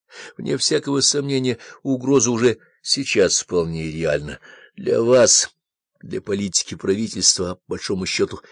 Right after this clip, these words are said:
и для всей нации». Ван Хейерден умолк. Он привык, что де Клерк сразу начинает задавать вопросы,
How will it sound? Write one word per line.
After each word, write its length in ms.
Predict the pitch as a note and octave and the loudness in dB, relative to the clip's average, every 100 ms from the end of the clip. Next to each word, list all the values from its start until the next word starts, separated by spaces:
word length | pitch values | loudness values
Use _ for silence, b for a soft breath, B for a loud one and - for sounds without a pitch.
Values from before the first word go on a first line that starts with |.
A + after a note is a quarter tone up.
| b | b
и 80 | - | -6
для 140 | F2 | -4
всей 220 | D#2+ F2+ | -4 -6
нации». 420 | C#2 - - - - _ _ _ _ _ _ _ D#3+ _ _ _ _ _ _ _ _ - | -8 0 2 2 -4 _ _ _ _ _ _ _ _ _ _ _ _ _ _ _ _ -10
Ван 280 | E2+ F2+ | -6 -4
Хейерден 400 | F2 - F2+ E2+ | -6 -4 -2 -2
умолк. 640 | F#2 F2+ E2+ E2+ F2 - - _ _ _ _ _ _ _ _ _ _ _ _ | -2 -2 0 0 -2 -8 -14 _ _ _ _ _ _ _ _ _ _ _ _
Он 240 | - A2+ A2+ | -4 -2 -2
привык, 420 | A#2+ A#2 A2+ F3 | -2 0 2 0
что 220 | - - | 0 0
де 160 | G2 G#2 | 2 2
Клерк 320 | - G#2 - | 4 2 2
сразу 440 | - D3+ F3+ E3 | 0 2 2 2
начинает 420 | E3 - E3+ D#3+ C#3+ | -2 -4 -2 -2 -2
задавать 380 | C#3 D3 D3 | -4 0 0
вопросы, 560 | D3 C#3+ G2 F2 - G2 | -2 -4 -2 0 0 -2